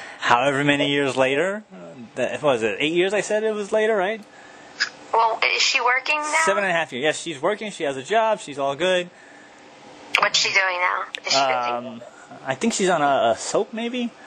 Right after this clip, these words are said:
Speaker 1: A series? I know she's on something.
Speaker 2: But are they filming now since the coronavirus, since March?
Speaker 1: Uh, probably not. <laughs>
Speaker 2: Well, here's the deal. Uh, <laughs> it seems like a bunch of actors, uh, or anyone that isn't getting the attention that they usually have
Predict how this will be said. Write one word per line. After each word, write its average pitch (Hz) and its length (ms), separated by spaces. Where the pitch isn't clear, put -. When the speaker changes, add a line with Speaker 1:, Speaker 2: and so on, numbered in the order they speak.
Speaker 1:
A 113 180
series? 240 500
I 175 40
know 254 100
she's 208 120
on 175 140
something. 120 320
Speaker 2:
But 202 120
are 190 120
they 185 140
filming 185 680
now 185 360
since 208 300
the 190 40
coronavirus, 208 640
since 185 260
March? - 460
Speaker 1:
Uh, 151 340
probably 151 480
not. 104 340
<laughs> 147 60
Speaker 2:
Well, 208 200
here's 214 300
the 196 100
deal. 220 240
Uh, 175 380
<laughs> - 160
it - 60
seems 311 320
like 240 180
a 202 60
bunch 240 240
of 240 100
actors, 190 640
uh, 202 40
or 185 80
anyone 196 420
that - 260
isn't 202 240
getting 190 280
the 185 100
attention 185 480
that 175 140
they 185 120
usually 185 460
have 185 400